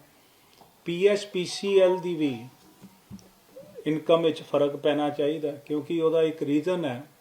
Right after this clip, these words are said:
ਕਿ ਜਦੋਂ ਕਿਸੇ ਨੂੰ ਕਨੈਕਸ਼ਨ ਨਹੀਂ ਮਿਲਦਾ ਉਹ ਫਿਰ ਕੁੰਡੀਆਂ ਵੀ ਲਾਉਂਦੇ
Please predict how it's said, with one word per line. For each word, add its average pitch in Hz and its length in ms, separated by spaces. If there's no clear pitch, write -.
ਕਿ 139 380
ਜਦੋਂ 165 280
ਕਿਸੇ 175 280
ਨੂੰ 175 120
ਕਨੈਕਸ਼ਨ 165 520
ਨਹੀਂ 165 220
ਮਿਲਦਾ 131 480
ਉਹ 147 60
ਫਿਰ 156 140
ਕੁੰਡੀਆਂ 139 460
ਵੀ 139 100
ਲਾਉਂਦੇ 139 400